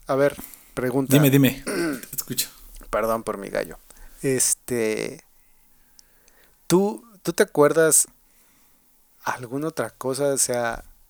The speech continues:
Speaker 1: al momento de hacer tareas, yo me acuerdo que sí era re malo para hacer tareas, güey. Nunca me gustó. Creo que a, a últimas fechas me he dado cuenta,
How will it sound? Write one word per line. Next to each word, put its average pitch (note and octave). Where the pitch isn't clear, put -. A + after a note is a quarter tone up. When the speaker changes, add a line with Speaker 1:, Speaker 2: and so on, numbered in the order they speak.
Speaker 1:
al B2
momento C3+
de C#3
hacer C#3
tareas, C3
yo E3
me F#3+
acuerdo E3
que -
sí -
era D3
re A#2+
malo A2+
para A#2
hacer A#2+
tareas, A#2+
güey. A2+
Nunca D#3
me F3+
gustó. G#2+
Creo G#3
que B3+
a, A#2
a A2
últimas C3+
fechas D3
me C#3
he C#3
dado C#3
cuenta, C#3